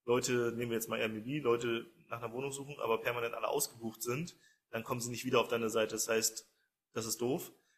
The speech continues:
Wenn du aber zu viele Wohnungen hast und die nicht alle gebucht werden, dann springen halt permanent irgendwie wieder Wohnungen ab, dann hast du wieder zu wenig. Das heißt,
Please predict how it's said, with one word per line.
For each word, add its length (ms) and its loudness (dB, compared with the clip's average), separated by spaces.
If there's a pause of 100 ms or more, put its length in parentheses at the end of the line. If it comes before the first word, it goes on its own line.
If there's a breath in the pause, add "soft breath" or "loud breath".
(140 soft breath)
Wenn 140 2
du 140 2
aber 880 4
zu 220 -4
viele 320 0
Wohnungen 320 0
hast 420 -2
und 640 -6 (320)
die 460 -4
nicht 220 -4
alle 160 0
gebucht 320 -8
werden, 240 0
dann 100 -4
springen 240 -8
halt 260 -6
permanent 380 -2
irgendwie 300 -6
wieder 200 0
Wohnungen 220 -4
ab, 160 4
dann 100 -2
hast 140 -8
du 60 -18
wieder 160 -2
zu 120 -6
wenig. 200 -4
Das 120 0
heißt, 200 2